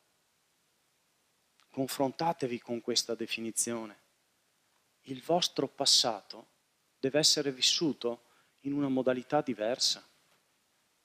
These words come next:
Siete qua per fare esperienza. Il tempo è un'illusione.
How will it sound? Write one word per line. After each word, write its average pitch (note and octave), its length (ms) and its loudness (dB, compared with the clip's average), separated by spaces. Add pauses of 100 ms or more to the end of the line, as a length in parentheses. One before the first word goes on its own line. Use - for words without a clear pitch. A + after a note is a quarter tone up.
(180)
Siete - 420 4
qua D#3+ 200 6
per - 220 -4
fare E3+ 280 4
esperienza. C3+ 800 0 (320)
Il G3 220 2
tempo F3+ 640 4
è D3 100 -6
un'illusione. E3 920 2